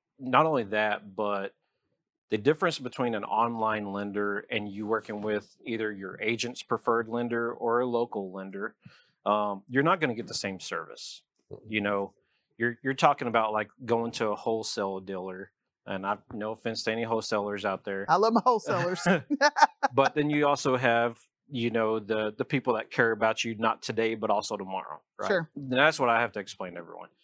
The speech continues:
Speaker 1: That's, that's how I run
Speaker 2: Mm-hmm.
Speaker 1: my team. We're not just here for you today, but I've got clients that are still coming to me from five, six years
Speaker 2: Yep.
Speaker 1: ago that I, I did a, a loan for 'em, you know, a little signature loan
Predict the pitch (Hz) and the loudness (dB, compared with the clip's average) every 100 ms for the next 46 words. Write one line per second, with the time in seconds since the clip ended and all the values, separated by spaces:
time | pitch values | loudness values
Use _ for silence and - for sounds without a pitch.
0 | _ - 120 143 - - - 139 165 117 | _ 2 2 4 -2 -4 0 2 4 4
1 | 107 104 110 101 104 101 98 95 95 107 | 4 2 2 0 0 -2 -4 -10 -14 -14
2 | 110 107 101 - 82 - _ _ _ _ | -2 -2 -2 -6 -12 -16 _ _ _ _
3 | - 117 147 131 135 - 127 - 120 113 | 2 4 4 2 -2 -2 -2 -2 -6 -6
4 | - 95 92 92 127 151 _ _ _ _ | -10 -12 -10 -8 -8 -12 _ _ _ _
5 | 107 113 107 - - 127 160 139 131 131 | 0 2 2 0 -2 0 0 0 2 2
6 | - 113 113 123 113 120 110 107 110 113 | 0 -4 -2 -2 -2 -2 -4 -4 -6 -8
7 | 101 98 - 107 107 - 117 - - 107 | -10 -2 2 4 2 -2 -6 -6 -8 -8
8 | 113 98 127 92 92 _ _ _ _ 107 | -8 -6 -6 -6 -12 _ _ _ _ 4
9 | 107 104 107 _ _ - 113 117 117 107 | 6 4 2 _ _ 0 0 2 0 0
10 | 104 101 _ _ _ 110 107 117 127 - | -2 -6 _ _ _ 0 2 0 -2 -6
11 | 101 92 95 98 _ - 104 101 101 101 | -8 -6 -8 -10 _ -12 -6 -4 -4 -6
12 | - 110 123 120 - 170 131 - 90 85 | -8 -2 0 0 -2 -2 -6 -8 -8 -8
13 | 78 | -10